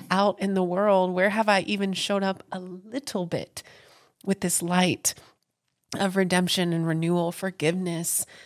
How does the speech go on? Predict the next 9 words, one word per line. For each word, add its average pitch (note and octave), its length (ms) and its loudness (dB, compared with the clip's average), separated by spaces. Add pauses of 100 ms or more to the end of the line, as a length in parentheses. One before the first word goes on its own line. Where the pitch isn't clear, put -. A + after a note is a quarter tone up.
(220)
um, E3 440 -2 (100)
again, F3+ 300 -2
kindness, F#3 500 -2
merc-, E3 460 -2
mercy? E3 500 -4
Where, G3+ 220 -2
where A3+ 160 0
have C#4 160 2
I B3 240 2